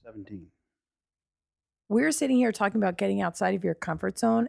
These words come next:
Speaker 2: and I'm just curious if you don't mind sharing with us. What, what are your thoughts on that?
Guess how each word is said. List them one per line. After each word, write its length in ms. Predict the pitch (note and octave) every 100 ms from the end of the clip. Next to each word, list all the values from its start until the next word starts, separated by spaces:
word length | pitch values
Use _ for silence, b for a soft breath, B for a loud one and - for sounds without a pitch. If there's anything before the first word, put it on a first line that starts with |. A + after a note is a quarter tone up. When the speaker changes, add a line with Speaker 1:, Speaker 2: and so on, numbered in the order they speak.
| -
Speaker 2:
and 120 | F3+
I'm 240 | E3+ G#3
just 240 | A3 A#3 -
curious 340 | G#3 F#3+ F#3
if 120 | F3+
you 120 | G#3 G#3+
don't 220 | G#3+ G3+
mind 320 | F#3+ F#3 F3
sharing 360 | - D#3+ D#3+ E3
with 200 | D#3+ D3+
us. 240 | D3+ -
What, 260 | F#3+ A#3+ -
what 260 | F#3+ G3+ C#4
are 60 |
your 180 | C4 G#3
thoughts 400 | - G3 F3+ -
on 160 | C#3+ C#3
that? 200 | A#2